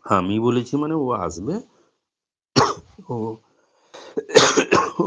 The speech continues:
বলছিল বারোটার সময় কেটে দেবে, আমাকে বলছিল। আর এই লাইভটা চলছে, ও জানে ও আসবে। ওই গান টান হচ্ছে,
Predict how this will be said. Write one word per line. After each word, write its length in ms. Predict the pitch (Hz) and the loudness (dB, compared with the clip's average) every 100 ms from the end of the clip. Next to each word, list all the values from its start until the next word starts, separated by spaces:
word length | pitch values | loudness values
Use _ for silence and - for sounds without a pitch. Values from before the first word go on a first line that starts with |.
| 139 | 0
বলছিল 420 | 123 131 127 180 | 0 0 0 2
বারোটার 400 | 196 127 113 127 | 4 4 2 0
সময় 280 | 151 - 170 | -2 2 4
কেটে 220 | 147 143 | 4 4
দেবে, 240 | 117 90 117 233 _ _ _ _ _ _ - - - | 4 2 0 -6 _ _ _ _ _ _ -12 -8 0
আমাকে 260 | 117 110 | 2 2
বলছিল। 440 | 104 101 107 - 78 - _ - - - _ - | 2 0 0 -6 -12 -14 _ -12 -12 -12 _ -2
আর 100 | 104 | 2
এই 140 | 92 | 2
লাইভটা 300 | 98 101 123 | 4 2 2
চলছে, 360 | 113 110 107 - | 0 -2 -2 2
ও 100 | 123 98 | 4 4
জানে 320 | 92 87 73 85 - - - - - - _ _ _ _ _ _ _ _ _ - - | 2 0 -2 -12 -12 -8 -6 -4 -8 -12 _ _ _ _ _ _ _ _ _ -14 -14
ও 140 | 117 113 | -10 -8
আসবে। 440 | 98 - - 139 104 151 - - - - - - - - _ _ _ _ _ _ _ _ _ - _ _ _ _ - - - - - - | -8 -10 -8 -2 2 2 0 -12 -20 -10 -6 -4 -6 -12 _ _ _ _ _ _ _ _ _ -20 _ _ _ _ -20 -18 -12 -10 -6 0
ওই 180 | 127 156 151 | 2 4 2
গান 220 | 101 98 98 | 0 -4 -2
টান 160 | 120 107 | -4 -2
হচ্ছে, 340 | 107 - - | -4 -4 -2